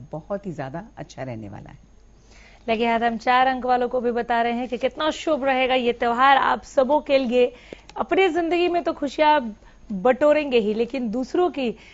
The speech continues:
Speaker 2: जिंदगी में कैसे खुशियां बिखेरेंगे, ये भी सुने आप।
Speaker 1: अ, चार अंक वालों के लिए हम देखते हैं काफी दिनों से इनके दिमाग में बहुत ज्यादा confusions चल रही हैं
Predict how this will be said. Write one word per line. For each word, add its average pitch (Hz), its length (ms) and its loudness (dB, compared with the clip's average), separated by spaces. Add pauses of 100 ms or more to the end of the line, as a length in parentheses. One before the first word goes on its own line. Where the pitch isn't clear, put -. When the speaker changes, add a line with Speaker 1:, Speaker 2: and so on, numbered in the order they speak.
(140)
Speaker 2:
जिंदगी 262 420 -2
में 262 140 -2
कैसे 240 280 -2
खुशियां 240 380 -4
बिखेरेंगे, 247 640 -2 (240)
ये 233 180 0
भी 202 100 -4
सुने 190 280 -12
आप। - 160 -16 (600)
Speaker 1:
अ, 214 200 4
चार 247 280 -2
अंक 330 180 -4
वालों 285 180 -4
के 285 120 -8
लिए 262 120 -8
हम 233 120 -8
देखते 196 260 -8
हैं 233 200 -10
काफी 190 280 -8
दिनों 180 220 -6
से 190 160 -10
इनके 185 220 -8
दिमाग 165 300 -6
में 180 180 -8
बहुत 202 320 -8
ज्यादा 185 240 -6
confusions 180 580 -10
चल 180 140 -8
रही 190 300 -8
हैं 208 200 -10